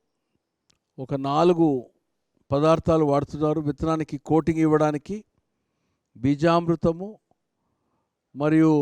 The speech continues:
క్లే పౌడర్, ఘనజీవామృత పౌడర్ మరియు యాష్, బూడిద. ఇది భూమిలో పొడి దుక్కుల్లో విత్తనం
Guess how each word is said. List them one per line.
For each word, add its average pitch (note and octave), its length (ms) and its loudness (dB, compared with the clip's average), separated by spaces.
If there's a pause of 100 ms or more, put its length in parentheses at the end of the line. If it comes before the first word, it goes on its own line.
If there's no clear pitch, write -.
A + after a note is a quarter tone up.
(300)
క్లే D3+ 180 0 (160)
పౌడర్, E3+ 420 0 (1600)
ఘనజీవామృత E3 760 0 (140)
పౌడర్ D3+ 360 -2 (480)
మరియు E3 260 -4 (400)
యాష్, C3+ 320 -6 (400)
బూడిద. C#3+ 240 2 (2000)
ఇది F3+ 120 -2 (100)
భూమిలో F#3+ 340 4 (560)
పొడి F3 260 4
దుక్కుల్లో C#3+ 420 0 (840)
విత్తనం D#3+ 340 -4